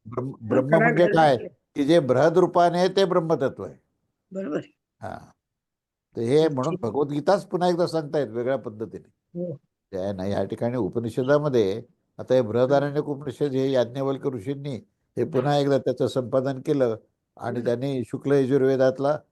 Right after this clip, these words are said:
Speaker 1: हा जो काही
Speaker 2: हम्म.
Speaker 1: ब्राह्मणाचा भाग आहे, ब्राह्मण
Speaker 2: हम्म.
Speaker 1: ग्रंथाचा, तो ह्या बृहदारण्यकात सांगितलेला आहे पूर्ण.
Speaker 2: तेच अभ-,
Speaker 1: हा.
Speaker 2: भगवद्गीतेचा अभ्यास केल्यानंतर सगळं त्याच्यामध्ये उपदेश
Speaker 1: हो, सगळं.
Speaker 2: झाले,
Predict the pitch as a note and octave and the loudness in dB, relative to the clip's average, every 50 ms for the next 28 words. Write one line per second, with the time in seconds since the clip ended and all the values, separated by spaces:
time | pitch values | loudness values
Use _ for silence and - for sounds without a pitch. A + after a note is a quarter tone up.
0 | _ _ _ _ - B2 B2 A#2+ B2 B2+ B2+ C3+ C3 C3 B2+ C3 C3 B2+ - - | _ _ _ _ -6 -4 -4 -4 -4 -6 -4 -4 -4 -4 -4 -6 -8 -12 -14 -12
1 | A2 - G#2+ G#2+ G#2+ A2+ A#2+ B2+ B2 A2+ B2+ A#2+ G#2 G#2 A2+ A#2+ A#2+ A#2 F#2 F2+ | -10 -8 -8 -6 -4 -2 0 0 0 2 2 2 2 2 2 2 2 2 0 -2
2 | - - _ _ _ _ _ - F#2+ G2 F#2+ G2+ A#2 A#2 G#2 A2 A2 G#2 F#2 - | -6 -12 _ _ _ _ _ -8 -8 -8 -6 -6 -6 -2 0 0 0 0 -2 -6
3 | A2 G#2 - - E2 E2 _ _ _ _ _ _ _ - C3+ C#3+ C#3+ C#3 C#3 C#3+ | -8 -8 -8 -8 -12 -12 _ _ _ _ _ _ _ 2 4 6 6 6 6 6
4 | D3 D3+ D3+ C#3+ - - - - - - B2 B2+ C3+ B2+ C3 B2 B2+ B2+ A#2 A#2+ | 6 4 4 2 0 -6 -18 -20 -8 -2 0 2 4 4 4 2 2 0 -2 -2
5 | A#2 C3 B2+ B2 - A2 G#2 F#2+ F#2+ D#2 - F#2 F2 E2+ E2 - - - - - | -2 -2 -4 -2 -4 -8 -8 -8 -10 -12 -12 -14 -14 -14 -14 -14 -16 -18 -20 -20
6 | _ _ _ _ _ _ _ _ _ - F#3+ F3 _ - E3+ _ _ _ _ _ | _ _ _ _ _ _ _ _ _ -20 -20 -20 _ -20 -20 _ _ _ _ _
7 | _ _ _ _ _ _ _ _ _ _ _ _ _ - A#3 - - - - - | _ _ _ _ _ _ _ _ _ _ _ _ _ -4 -4 -2 -2 -2 -2 -2
8 | - - - - _ _ _ _ _ _ _ _ _ F3 F3+ G3 G3+ G3+ G#3+ B3 | -4 -4 -6 -10 _ _ _ _ _ _ _ _ _ 2 2 4 4 4 2 2
9 | B3+ A#3 E4+ C4 - B3+ A3+ G3+ F#3+ F#3+ A3 B3 - - - G#3 G3+ G3+ G3+ G3+ | 2 2 0 -2 -2 -2 -2 -2 0 2 0 0 0 0 0 0 2 2 2 2
10 | F3+ E3 - G3+ G3+ F#3+ - - - A3+ A#3 B3 A#3+ - A#3+ F4+ B3+ A#3 A#3 G#3+ | 0 0 0 -4 -6 -6 -8 -10 -6 -6 -6 -4 -2 -4 -2 -2 -2 0 0 0
11 | A#3 G#3+ G3 - A#3 A3+ A3+ A3 G#3+ D#3+ E3 - - D#3+ E3+ F#3 F#3+ G3 G3 | -2 -4 -2 -2 -2 0 0 0 2 2 0 2 2 2 2 2 2 0 -6